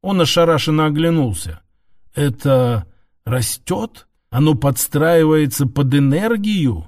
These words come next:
Именно так парень понял, что размер этого мира напрямую зависит от силы,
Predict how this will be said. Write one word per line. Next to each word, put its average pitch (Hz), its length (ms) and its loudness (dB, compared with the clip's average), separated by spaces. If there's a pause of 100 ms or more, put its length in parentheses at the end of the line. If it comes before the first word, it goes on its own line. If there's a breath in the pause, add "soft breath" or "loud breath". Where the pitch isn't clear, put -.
(580)
Именно 190 400 2
так 202 460 -4
парень 165 400 4
понял, 156 600 -4
что - 300 0
размер 180 460 2
этого 147 340 2
мира 165 560 -2
напрямую 160 680 2
зависит 151 500 0
от 147 180 0
силы, 127 560 -4